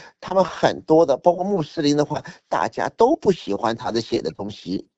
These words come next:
然后他们硬是要上去。开始的时候，大家还要求加州的政府还要求他们重写，然后就很快的不重写就通过了。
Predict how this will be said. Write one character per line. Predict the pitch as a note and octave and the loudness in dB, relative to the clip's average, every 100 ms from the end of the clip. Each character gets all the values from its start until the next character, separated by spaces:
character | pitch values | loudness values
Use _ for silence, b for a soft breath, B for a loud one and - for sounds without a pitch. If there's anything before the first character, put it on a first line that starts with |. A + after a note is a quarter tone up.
| _ b b - | _ b b -2
然 | C3+ | 2
后 | E3 D3+ | 4 2
他 | - | 2
们 | E3+ D3+ | 2 2
硬 | E3 F4 C4+ | 2 2 4
是 | D3 - D#3+ | -2 0 2
要 | B2+ | 2
上 | C3 C3 G2 | 0 -6 -8
去。 | - - B2 - _ _ _ _ _ | -12 -6 -6 -6 _ _ _ _ _
开 | - A#3 | 2 2
始 | A#3 - | 2 -2
的 | A#2+ | -2
时 | - A#2+ | 0 0
候， | C#3+ B2+ - _ - | 2 2 0 _ 2
大 | C#3+ | 2
家 | - | 2
还 | - A#2 | 0 4
要 | C#3 C3 | 6 4
求 | - A2+ | 2 0
加 | D3+ D3 | 2 2
州 | D3+ | 2
的 | C3+ | 2
政 | A#2+ C#3+ A#2+ | 0 -2 -4
府 | G2 | -6
还 | A2+ C#3 | 0 4
要 | C#3 | 2
求 | C#3+ A2 | 2 -2
他 | A#2+ | -2
们 | A#2+ | -4
重 | - - D#3+ | -8 -6 -4
写， | E3+ - - b b b | -4 -6 -8 b b b
然 | - C3 | -4 -2
后 | F3 D3+ b | 0 -2 b
就 | - E3 | 0 0
很 | C#3+ C#3+ B2 | 2 -4 0
快 | - G3 | 2 2
的 | D#3 | 2
不 | F#3+ | 0
重 | - D#3 | 0 -4
写 | D3 G#2 | -2 -2
就 | C3 | -2
通 | - D#3 | -2 -2
过 | - A2 G2 | -2 2 0
了。 | - | 0